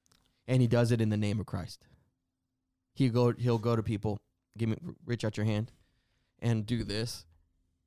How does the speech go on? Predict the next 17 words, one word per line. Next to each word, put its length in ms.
and 140
say, 120
'Do 120
you 80
feel 300
that, 180
that 160
energy 460
coming? 380
I'm 100
healing 400
you.'" 140
So 60
they 20
introduce, 640
he's 240
introducing 720